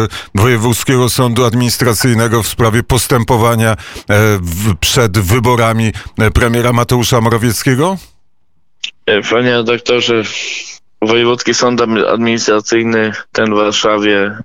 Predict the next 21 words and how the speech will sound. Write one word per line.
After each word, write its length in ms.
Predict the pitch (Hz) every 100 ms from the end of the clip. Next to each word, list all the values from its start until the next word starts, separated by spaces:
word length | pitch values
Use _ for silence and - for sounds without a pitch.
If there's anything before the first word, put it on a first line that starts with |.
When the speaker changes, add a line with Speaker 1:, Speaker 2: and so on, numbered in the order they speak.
| - - - -
Speaker 2:
e, 380 | - - - -
miał 260 | 113 107 95
już 460 | 76 - - - -
kilka 520 | 135 113 - 90 80 - - - - - -
sławnych 480 | 131 135 107 101 -
w 40 |
cudzysłowie 580 | - - - 107 104 104
wyroków. 720 | 113 123 127 127 120 113 -
E, 800 | 101 101 104 104 104 101 101 101
czekamy 420 | - 113 120 117 110
oczywiście 380 | 110 113 -
na 100 | 107
uzasadnienie 720 | 104 104 104 107 110 110 113
tego 460 | - 180 147 127 110
i, 80 | 135
i, 220 | 127 131
no, 100 | 131
będą 300 | 135 147 135
podejmowane 640 | 135 131 131 131 135 135 131
kolejne 480 | 147 160 139 120 - - - - - - - _ _ _ - - - -
działania 800 | 117 127 127 135 123 107 98 95